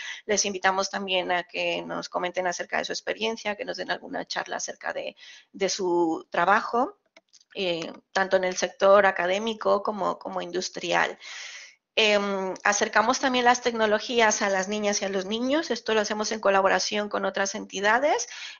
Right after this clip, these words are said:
eh, a través de talleres de programación o de robótica. Em, ¿qué oportunidades y ventajas ha implicado para mí hacer esta elección?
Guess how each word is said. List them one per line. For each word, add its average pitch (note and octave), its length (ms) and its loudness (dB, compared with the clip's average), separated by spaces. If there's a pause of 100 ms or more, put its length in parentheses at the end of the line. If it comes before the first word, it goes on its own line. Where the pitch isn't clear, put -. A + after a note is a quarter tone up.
eh, G#3+ 160 8
a F#3+ 140 8
través F#3+ 280 4
de G3+ 360 4
talleres A#3 520 6
de G#3 160 4
programación G3+ 1000 6
o F#3 320 6
de F#3 120 4
robótica. F3 760 0 (2750)
Em, G#3 840 2
¿qué - 120 4
oportunidades C4 720 6
y B3 60 0
ventajas A#3+ 480 2
ha B3 40 0
implicado A3+ 580 2
para G#3 260 2
mí A3 380 0
hacer G#3+ 320 0
esta G#3+ 560 2
elección? F#3+ 720 2